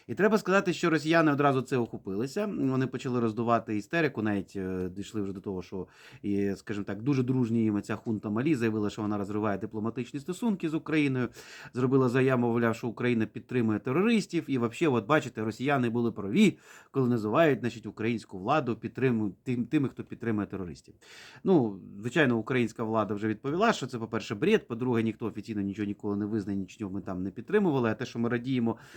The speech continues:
смертям, е, ворогів, тим тварям, які вбивали українців масово, ну, та вибачте, будь ласка, е, якщо в Малі не розуміють цього, ну, то, вибачте, ми якось самі будемо розбиратися, чому нам радіти, а чому нам ні.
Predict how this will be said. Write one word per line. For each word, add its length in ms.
смертям, 540
е, 200
ворогів, 480
тим 260
тварям, 560
які 300
вбивали 460
українців 600
масово, 460
ну, 160
та 140
вибачте, 380
будь 160
ласка, 320
е, 200
якщо 320
в 100
Малі 260
не 120
розуміють 480
цього, 260
ну, 180
то, 120
вибачте, 360
ми 120
якось 260
самі 300
будемо 380
розбиратися, 520
чому 220
нам 140
радіти, 380
а 40
чому 240
нам 160
ні. 200